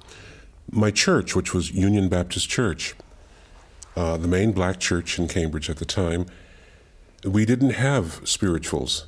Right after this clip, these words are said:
in the church, and we didn't have African American gospel music. It was a period of time when I, I think, um, there were a lot of African Americans who were saying,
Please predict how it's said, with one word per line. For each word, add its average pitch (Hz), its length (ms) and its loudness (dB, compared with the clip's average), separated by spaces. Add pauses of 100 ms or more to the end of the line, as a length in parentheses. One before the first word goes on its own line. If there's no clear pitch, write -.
in 82 100 -8
the 78 60 -6
church, - 440 -8 (760)
and 90 100 2
we 95 100 4
didn't 107 200 2
have 101 260 2
African 95 340 -2
American 92 380 0
gospel 95 380 0
music. 80 240 -4
It - 20 -2
was 85 140 -2
a - 20 -6
period 104 260 0
of 92 120 -2
time 98 420 0 (800)
when 98 400 2
I, 87 280 -2
I 98 40 2
think, 104 320 0 (480)
um, 92 440 0 (880)
there 101 100 2
were 95 60 4
a 95 40 2
lot 107 180 2
of 101 60 0
African 98 380 0
Americans 92 520 0
who 90 80 -4
were 85 100 -2
saying, 87 420 0